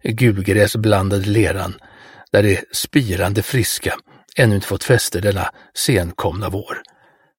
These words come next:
Vinden förde in kyla mellan kragen och halsen. Den fick honom att huttra, krypa samman. Han ställde sig bakom ett snår. Busken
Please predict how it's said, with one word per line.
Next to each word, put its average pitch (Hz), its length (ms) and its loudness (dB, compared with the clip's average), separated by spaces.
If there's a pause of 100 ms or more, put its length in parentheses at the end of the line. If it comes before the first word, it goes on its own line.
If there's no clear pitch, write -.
(920)
Vinden 131 640 2
förde 120 340 4
in 101 180 0
kyla 90 440 -2
mellan 101 260 0
kragen 107 460 2
och 98 60 0
halsen. - 380 -6 (960)
Den 117 120 2
fick 107 180 2
honom 101 240 0
att 90 140 -2
huttra, - 500 -2 (480)
krypa 110 260 2
samman. 95 420 0 (1400)
Han 113 120 -2
ställde 101 340 2
sig 117 140 2
bakom 113 280 0
ett 117 80 -4
snår. - 440 -6 (720)
Busken 123 540 0